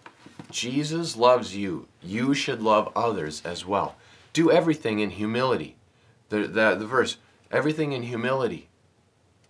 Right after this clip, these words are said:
not in selfish ambition or vain conceit, but in humility, value others above yourself." Give them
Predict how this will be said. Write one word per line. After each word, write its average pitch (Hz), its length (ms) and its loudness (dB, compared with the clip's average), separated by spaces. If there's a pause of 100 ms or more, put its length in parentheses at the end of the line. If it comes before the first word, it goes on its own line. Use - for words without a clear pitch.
not 127 340 2
in 127 100 -4
selfish 127 520 -2
ambition 107 720 -4
or 92 120 -8
vain 120 420 0
conceit, - 640 -8 (600)
but 113 200 2
in 151 220 4
humility, 151 580 0
value 139 540 2
others 143 560 4
above 123 640 4 (420)
yourself." 117 960 0 (1000)
Give 170 300 2
them 147 400 4